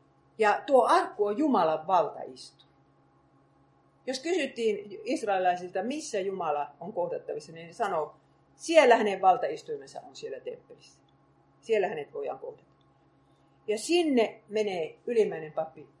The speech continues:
vaan kerran vuodessa kultainen malja kädessänsä, ja siinä on se uhriveri. Tällä lailla sovitettiin israelilaisten synnit. Ja tämä, äh, kaikkein pyhin tietysti sitten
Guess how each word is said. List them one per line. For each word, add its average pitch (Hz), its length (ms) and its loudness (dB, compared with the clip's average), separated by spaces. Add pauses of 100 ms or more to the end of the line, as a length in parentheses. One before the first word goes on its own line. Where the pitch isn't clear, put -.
(140)
vaan 285 320 4
kerran 165 400 -2
vuodessa 147 440 -8 (300)
kultainen 214 400 0
malja 156 220 -4
kädessänsä, 151 540 -4
ja 147 100 -12
siinä 151 320 -10
on 139 120 -16 (200)
se - 180 -10
uhriveri. 135 520 -12 (1900)
Tällä 247 300 4
lailla 170 200 4
sovitettiin 160 720 -8
israelilaisten 135 640 -12
synnit. 127 320 -20 (1500)
Ja 208 80 -2
tämä, 240 300 4
äh, 220 480 -4
kaikkein 277 420 4
pyhin 214 300 0
tietysti 202 420 0
sitten 160 400 -6